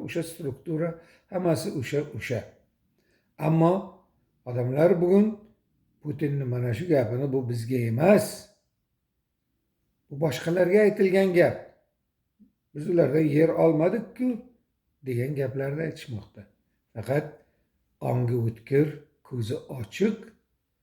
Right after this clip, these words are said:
ziyolilarimiz, blogerlarimiz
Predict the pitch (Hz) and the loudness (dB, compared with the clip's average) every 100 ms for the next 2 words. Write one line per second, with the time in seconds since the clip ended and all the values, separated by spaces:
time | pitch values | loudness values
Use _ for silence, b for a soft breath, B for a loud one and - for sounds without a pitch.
0 | _ 123 113 123 120 117 113 107 107 127 | _ -6 0 2 2 0 0 -2 -2 -4
1 | 156 - _ _ _ _ _ _ _ _ | -6 -14 _ _ _ _ _ _ _ _
2 | _ _ _ 120 135 131 117 104 101 101 | _ _ _ -8 -6 -4 -2 -2 -4 -4
3 | 135 196 | -2 -2